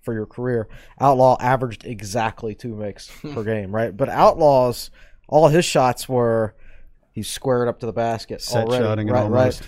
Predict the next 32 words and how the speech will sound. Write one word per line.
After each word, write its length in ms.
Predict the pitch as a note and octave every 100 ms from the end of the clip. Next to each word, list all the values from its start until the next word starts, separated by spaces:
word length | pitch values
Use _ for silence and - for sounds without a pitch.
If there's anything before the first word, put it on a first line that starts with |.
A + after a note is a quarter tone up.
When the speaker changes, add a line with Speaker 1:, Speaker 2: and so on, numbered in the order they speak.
| -
Speaker 1:
Jalen 400 | - D3 A3 D#3+
Cone 320 | C#3 E3 E3+ D#3
is 120 | B2+
coming 260 | - D3 C#3+
off 200 | C3+ -
screens 460 | - C#3 C#3+ C#3 A#2
and, 80 |
like 180 | B2 A#2+
you 60 | B2+
said, 400 | - C3+ A2+ G2+
just 180 | C3 -
contorting 680 | - C#3+ A#2+ - D3+ D3 C#3
his 160 | B2 A2
body 380 | B2 B2+ C#3 A#2+
in 140 | A2
weird 260 | B2 B2+ A#2
ways 440 | A#2 A#2+ C3 A#2
in 160 | A#2 A2+
the 100 | A#2
air. 300 | A#2+ C3+ C3+
Speaker 2:
Yeah. 60 | - - - -
Speaker 1:
So 420 | - D#3+ D3 - - - - - -
he's 160 | - C#3+
gonna 100 | E3
make 140 | D#3+
amazing 560 | C#3+ C3 C3 D#3 C#3+ D#3+
shots, 380 | - E3 E3 -
but 220 | - B2+
his 140 | C3
percentage 680 | - A2+ - D3+ D3 D3 - - _ _ - - - - _ _ - -
is 220 | B2+ A2+
it 120 | A#2+